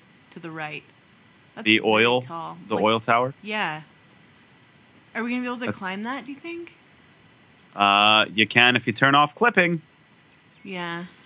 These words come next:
Speaker 2: It actually, it has a number on it on the map.
Speaker 1: Okay, so that's
Speaker 2: Um,
Speaker 1: a location.
Speaker 2: Old, what is it? Old Sugar Top. Old Sugar Top,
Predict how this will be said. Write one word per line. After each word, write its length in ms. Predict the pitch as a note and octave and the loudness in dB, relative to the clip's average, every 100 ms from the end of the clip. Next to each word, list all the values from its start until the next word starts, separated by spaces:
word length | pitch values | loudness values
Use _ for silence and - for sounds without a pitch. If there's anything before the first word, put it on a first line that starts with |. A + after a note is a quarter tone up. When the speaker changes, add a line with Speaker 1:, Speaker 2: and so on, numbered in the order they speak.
| - _ _ C#3+ | -20 _ _ 2
Speaker 2:
It 140 | D3+ | 4
actually, 360 | E3+ F3+ F#3+ D3+ | 4 4 4 4
it 120 | C#3 | 4
has 240 | C#3+ F3 | 4 2
a 60 | D3+ | 2
number 360 | A#2+ D3+ C#3 A2+ | 2 2 4 4
on 120 | G#2+ | 2
it 80 | G2+ | 0
on 100 | G2 | 0
the 60 | |
map. 300 | G2+ G#2+ F2+ - _ _ _ _ _ _ _ _ _ - | 4 4 4 -2 _ _ _ _ _ _ _ _ _ -8
Speaker 1:
Okay, 440 | A3+ G#3+ G#3 G#3 G#3 | 0 2 4 4 4
so 100 | G3+ | 2
that's 220 | G3+ G3 | 0 0
Speaker 2:
Um, 60 | G#3 | -4
Speaker 1:
a 40 | |
location. 760 | F3+ - C#4+ G4+ - D3+ E3+ G3 - - - - - | -6 -6 -6 -6 -8 -10 -12 -14 -18 -20 -20 -20 0
Speaker 2:
Old, 480 | C3+ D3+ F3 E3+ - - - - | 2 4 2 -2 -8 -14 -20 -8
what 120 | A2+ A2+ | 0 2
is 80 | F#2 | 2
it? 140 | - - | -2 0
Old 560 | B2+ C#3+ D3+ D3+ D3 C3 - - - - - - - - - - - - - - - - - - - - | 2 4 2 2 -2 -6 -18 -20 -20 -20 -20 -20 -20 -20 -20 -20 -20 -20 -20 -20 -20 -20 -20 -20 -20 4
Sugar 320 | - D3 A#2+ | 4 6 2
Top. 260 | A2 F#2 - - - - | 2 0 -2 -18 -20 0
Old 220 | C#3+ F#3 - | 2 2 4
Sugar 300 | G3 E3 C#3 | 4 4 4
Top, 280 | G#2+ F2 | 4 2